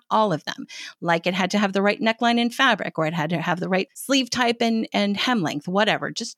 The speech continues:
just a couple of requirements. After forty-five minutes, I had online carts full of pieces that made me happy, pieces that felt like me and were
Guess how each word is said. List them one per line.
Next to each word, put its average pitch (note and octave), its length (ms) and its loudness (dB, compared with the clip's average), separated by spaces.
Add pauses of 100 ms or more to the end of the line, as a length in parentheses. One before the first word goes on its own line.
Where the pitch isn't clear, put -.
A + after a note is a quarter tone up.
just F#4+ 200 -4
a G#4 100 -4
couple A3 360 0
of - 120 -2
requirements. - 600 -6 (520)
After C#4 240 0
forty-five D#4 500 2
minutes, G#3 340 2
I G#3+ 100 2
had G#3 280 2
online A#3 380 2
carts A#3+ 320 -2
full C4 400 0
of C4 100 -4
pieces A#3+ 380 -4
that G#3+ 160 -2
made G#3+ 180 -2
me G3+ 140 -2
happy, - 560 -6 (340)
pieces A#3+ 320 -4
that - 180 -2
felt - 300 0
like A#3+ 180 0
me A3+ 280 2
and F#3+ 160 -2
were G3 160 2